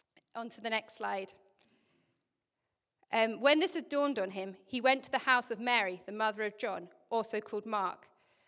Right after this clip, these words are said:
where many people had gathered and were praying. Peter knocked at the outer entrance, and a servant girl named Rhoda came to answer the door. When she recognized Peter's voice, she was so overjoyed she ran back without opening the door and exclaimed, "Peter is at the door."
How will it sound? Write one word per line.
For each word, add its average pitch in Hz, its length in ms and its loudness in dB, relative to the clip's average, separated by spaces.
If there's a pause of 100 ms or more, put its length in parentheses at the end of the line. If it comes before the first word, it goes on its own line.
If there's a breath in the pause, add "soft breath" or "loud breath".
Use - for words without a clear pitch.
(480)
where 247 420 10
many 262 280 2
people 269 260 -2
had 226 140 -4
gathered 233 300 4
and 202 100 -4
were 220 80 -2
praying. 226 460 0 (400)
Peter 294 260 0
knocked 277 340 0
at 285 120 -2
the 277 100 2
outer 254 340 4
entrance, 262 640 -2 (380 soft breath)
and 247 120 0
a 233 60 -2
servant 277 440 4
girl 220 180 2
named 220 200 -4
Rhoda 240 280 4
came 240 320 0
to - 160 -4
answer 226 320 -2
the 208 80 -4
door. 208 400 -4 (460 soft breath)
When 285 140 4
she 294 140 0
recognized 294 600 4
Peter's 262 320 -2
voice, 185 500 -2 (100)
she - 160 -2
was 285 160 -2
so 339 320 8
overjoyed 269 520 2
she 233 120 -4
ran 247 240 2
back - 380 2
without 226 260 4
opening 247 300 4
the 220 60 -8
door 240 280 2
and 220 100 -4
exclaimed, 269 400 -2
"Peter 359 300 6
is 247 160 2
at - 160 2
the - 80 -4
door." 277 400 0